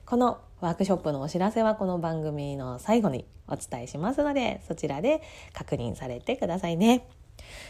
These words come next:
で、さっきもちらっと言ったんですけど、こう、強みをね、自分の強みを意識して知れるようになると、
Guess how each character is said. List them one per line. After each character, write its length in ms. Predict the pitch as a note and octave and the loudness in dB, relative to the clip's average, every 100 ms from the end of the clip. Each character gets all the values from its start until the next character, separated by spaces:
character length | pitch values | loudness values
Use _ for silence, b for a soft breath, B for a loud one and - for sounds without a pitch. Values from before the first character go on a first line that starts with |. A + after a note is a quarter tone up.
| B | B
で、 200 | - E3+ | 0 0
さ 140 | F3 D#4 | 2 0
っ 40 | |
き 100 | F#4 | 2
も 120 | D#4+ | 2
ち 100 | G#3+ | 4
ら 80 | A3+ | 2
っ 40 | A3+ | 2
と 60 | |
言 80 | G3 | -2
っ 40 | - | 2
た 140 | G#3+ | 4
ん 40 | |
で 120 | F#3+ F3+ | 4 2
す 80 | |
け 120 | - D#3 | 0 2
ど、 280 | F3+ E3+ | 4 4
こ 160 | - D3 | 2 -6
う、 40 | |
強 360 | - - A#3+ F#4 | -4 4 6 6
み 280 | G4 G4+ - | 4 2 0
を 60 | F3 | -6
ね、 320 | D#3 D#3+ F3 - | -2 -2 -2 -2
自 80 | F3 | 0
分 220 | G#3 E4+ | 2 4
の 100 | F#4 | 2
強 240 | F4+ E4+ E4+ | 2 2 2
み 240 | E4 E4 | 0 2
を 80 | G#3 | 2
意 100 | G3+ | 2
識 260 | G3+ - F3+ | 0 -4 -4
し 80 | |
て 100 | - | -4
知 160 | D3+ D#3+ | -6 0
れ 120 | F3 | 2
る 80 | A3+ | 4
よ 100 | B3 | 4
う 40 | |
に 100 | F#3+ | 4
な 120 | D#3+ A3 | 0 0
る 120 | - - | -2 -4
と、 280 | - A3+ F#3 | 4 6 6